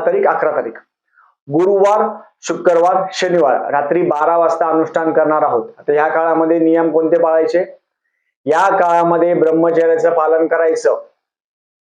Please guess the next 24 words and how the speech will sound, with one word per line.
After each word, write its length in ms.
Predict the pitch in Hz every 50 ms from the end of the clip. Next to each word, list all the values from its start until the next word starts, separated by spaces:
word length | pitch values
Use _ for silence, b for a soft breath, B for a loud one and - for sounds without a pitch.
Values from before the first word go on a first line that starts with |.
| _ _ _ _
या 120 | 131 139 147
काळामध्ये 500 | 147 160 160 160 160 160 156 165 165 170
तीन 160 | 165 165 165
दिवस 180 | 165 170 170 151
ब्रह्मचर्याचं 600 | 156 160 160 165 165 151 165 165 165 160 170 160
पालन 280 | 160 160 165 165 165
करायचं. 520 | 165 165 160 165 165 165 - - 170 170 170 170 - _ _ _ _ _ _ _ _ _ _ _ _ _ _ _ _ _ _
तीन 180 | 147 151 160 160
दिवसामध्ये 540 | 165 160 151 156 156 160 160 160 170 170 170 170 170 B B B B B
नॉनव्हेज 500 | 143 156 170 165 160 156 160 170 165 147
या 80 | 156 156
गोष्टी 340 | 156 165 165 165 165 165 151
खायच्या 340 | 139 135 135 131 135 165
नाही. 180 | 165 165 165 165 170 165 - _ b b b b b b b b _ _
तीन 220 | 175 175 190 190 190
दिवसामध्ये 720 | 185 180 170 175 180 185 185 180 175 175 170 185 190 202 202 214 - - - _ _ b b b b b b b b b _ _ _ _ _ _ _ _ _ _ _ _ _ _ _
जास्तीत 320 | - 170 170 165 170 185 190
जास्त 160 | 190 190 196
"ओम 360 | 190 - 185 185 180 180 180
विष्णवे 520 | 175 170 165 170 180 180 175 180 180 185 180
नमः, 480 | 175 175 175 175 170 170 175 175 226 - - - - _ _ _
ओम 280 | 185 185 185 180 175 165
विष्णवे 600 | 156 147 - 165 170 175 170 180 180 180 180 180
नमः, 500 | 175 180 175 175 160 165 170 170 170